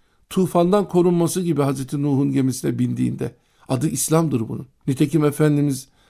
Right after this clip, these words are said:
zaten bu Nuh tufanına işaret ediyor sallallahu aleyhi ve sellem. Dolayısıyla İslam demek, bir,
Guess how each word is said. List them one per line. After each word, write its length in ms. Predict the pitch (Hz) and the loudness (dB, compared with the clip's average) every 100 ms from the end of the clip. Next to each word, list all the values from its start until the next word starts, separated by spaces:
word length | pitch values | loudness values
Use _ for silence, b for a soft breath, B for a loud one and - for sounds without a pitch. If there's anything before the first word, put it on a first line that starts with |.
| - | -4
zaten 480 | 139 131 147 143 | -2 0 2 2
bu 100 | 139 | 4
Nuh 180 | 143 170 | 4 4
tufanına 480 | - 131 131 135 214 | 0 -2 0 -2 -2
işaret 420 | 220 233 254 269 | -2 -2 -2 -2
ediyor 240 | 185 147 120 | -2 -2 -2
sallallahu 300 | 131 120 117 | -2 -2 -2
aleyhi 180 | 120 | -4
ve 40 | 123 | -6
sellem. 360 | - 120 127 123 _ _ - | -8 -12 -12 -16 _ _ -2
Dolayısıyla 440 | 151 190 160 - 208 - | 2 2 0 0 0 0
İslam 480 | - - 202 254 | -6 2 2 4
demek, 420 | 214 160 202 214 _ _ _ _ _ _ - | 4 4 2 -2 _ _ _ _ _ _ 0
bir, 240 | 170 - | 2 2